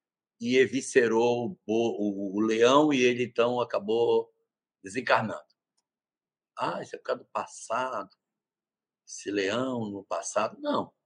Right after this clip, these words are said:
Tudo está nas causas atuais. É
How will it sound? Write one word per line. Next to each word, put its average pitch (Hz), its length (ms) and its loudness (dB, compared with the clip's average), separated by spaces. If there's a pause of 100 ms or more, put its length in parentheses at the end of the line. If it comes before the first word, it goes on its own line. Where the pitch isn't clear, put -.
(880)
Tudo 208 260 -2
está 156 220 0
nas 156 200 -6
causas 131 360 0
atuais. 127 600 0 (300)
É 101 120 4